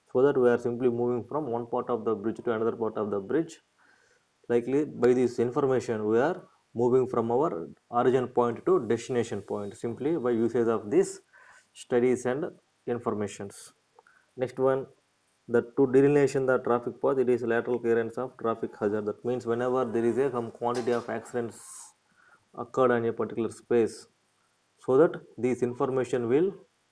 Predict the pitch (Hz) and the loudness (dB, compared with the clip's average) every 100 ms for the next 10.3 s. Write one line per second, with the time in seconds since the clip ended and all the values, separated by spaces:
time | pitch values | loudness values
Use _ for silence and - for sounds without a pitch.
0 | _ _ - 120 135 135 123 107 - - | _ _ -2 2 2 0 2 0 -2 -16
1 | - 139 - - - _ - _ _ - | -6 -4 -4 -10 -20 _ -20 _ _ -20
2 | - _ _ - 135 123 123 135 131 123 | -20 _ _ -2 2 4 4 0 0 2
3 | 120 127 120 110 104 107 _ _ _ _ | 2 0 0 0 0 -6 _ _ _ _
4 | _ - - 135 - _ _ 131 147 143 | _ -12 -4 -4 -6 _ _ 0 0 0
5 | 135 113 - 156 143 - 135 147 185 120 | -2 -2 -4 -6 -2 2 4 4 2 2
6 | 147 202 - _ _ - 110 123 131 131 | 2 0 -10 _ _ -4 2 2 2 0
7 | - 107 104 107 107 120 123 120 117 113 | 0 -2 -2 -6 -8 -6 -6 -4 -2 0
8 | 113 110 110 _ _ _ _ _ 117 123 | 0 -2 -8 _ _ _ _ _ -2 0
9 | 131 131 139 123 123 120 120 127 120 120 | 2 2 4 4 2 2 2 4 4 2
10 | 120 160 | 0 -2